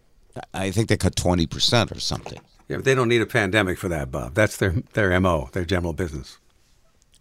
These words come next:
Speaker 2: practice.
Speaker 1: Pandemic was very helpful to lots of businesses that wanted to downsize.
Speaker 2: Yes.
Speaker 1: So, uh, anyway, you know, dealing with that and listening to that,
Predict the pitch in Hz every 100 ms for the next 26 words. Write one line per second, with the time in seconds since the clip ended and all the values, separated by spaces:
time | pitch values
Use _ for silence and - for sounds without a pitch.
0 | _ _ _ _ - 82 73 - - -
1 | _ _ _ _ _ _ _ - 71 85
2 | 113 87 73 62 58 107 120 117 117 -
3 | 80 - 73 87 - 76 90 76 69 69
4 | 64 78 65 76 67 76 71 71 69 -
5 | 53 - - _ _ _ 73 - - -
6 | _ _ _ _ _ _ _ _ _ _
7 | _ _ _ _ - 135 123 110 107 -
8 | 98 92 - 180 180 101 95 - 117 -
9 | 110 - - 120 160 95 85 - - -
10 | - - _ _ _ _ - _ _ _
11 | - 135 143 120 120 113 110 104 113 113
12 | 98 87 87 95 113 87 - -